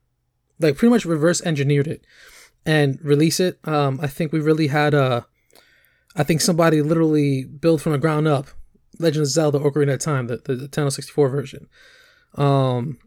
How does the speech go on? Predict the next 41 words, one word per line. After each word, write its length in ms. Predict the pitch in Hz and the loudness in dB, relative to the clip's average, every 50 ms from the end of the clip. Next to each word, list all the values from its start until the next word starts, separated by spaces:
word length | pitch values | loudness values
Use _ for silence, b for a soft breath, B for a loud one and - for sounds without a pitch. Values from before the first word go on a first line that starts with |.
| _ _ _ _ _ _ _ _ _ _ _ - | _ _ _ _ _ _ _ _ _ _ _ -4
and 220 | 160 156 147 139 139 | 0 0 2 2 2
my, 180 | 156 160 156 | 2 0 0
you 140 | - 170 165 | 0 0 0
know, 100 | 156 147 | 0 0
and 140 | 147 143 147 | 0 -2 -2
I 40 | 135 | -2
think 220 | - 175 151 147 | -2 -2 -2 -2
Nintendo 340 | 147 - - 175 151 143 135 | -2 0 0 0 0 -2 -2
can 200 | - 165 147 143 | -2 -2 0 0
go 120 | 139 147 | 2 2
after 240 | 196 233 233 - 175 | 2 2 0 0 0
them 160 | 151 151 143 | -2 -2 -2
because, 220 | 135 135 - 143 143 | -2 -2 -2 -2 -2
again, 300 | 143 160 160 143 135 135 | 0 -2 -2 -2 -2 -4
that, 140 | 143 139 | -6 -4
that's 240 | 135 156 143 139 - | -4 -4 -4 -6 -8
their 280 | 143 127 151 156 160 160 | -4 0 2 2 2 0
code, 340 | - - 160 147 139 139 131 | 0 0 2 2 2 2 2
not 220 | 135 139 139 139 | 0 -2 -2 -4
Nintendo's. 560 | 147 135 - 156 135 123 120 - - - - b b b b b b b b b b b _ - | -6 -6 -4 -4 -4 -4 -6 -10 -12 -16 -20 b b b b b b b b b b b _ -4
Um, 500 | 143 139 131 127 123 123 117 113 139 143 | -2 0 0 0 0 0 -2 -4 -6 -4
you 100 | 151 156 | -2 -2
know, 60 | 147 | 0
it's 100 | 139 - | 0 0
a 40 | 156 | 2
weird 220 | 143 151 143 139 | 4 4 4 4
thing. 160 | 143 147 135 127 | 4 0 -2 -2
You 60 | 123 | -4
could 180 | - 123 123 - _ | -8 -10 -12 -10 _
look 160 | 135 131 - 143 | -8 -6 -4 -2
it 60 | 123 | -2
up 220 | 123 123 120 - | -2 -2 -4 -6
and, 220 | - - - 143 - - _ _ _ _ _ _ _ - | -10 -14 -14 -14 -18 -20 _ _ _ _ _ _ _ -10
yeah, 180 | 147 135 120 123 - _ | -10 -10 -10 -12 -16 _
whatever. 240 | - 117 120 123 131 | -14 -14 -12 -12 -14
There's 340 | 151 131 135 135 151 143 131 | -14 -14 -12 -10 -10 -10 -4
videos 260 | 127 135 131 135 120 | -2 0 0 0 0
out 160 | 131 127 123 - | 0 -2 -4 -4
there 100 | 131 127 | -6 -6
explaining 360 | 120 - - 131 123 127 127 | -8 -8 -8 -8 -8 -8 -10
that. 180 | 127 131 135 | -14 -16 -18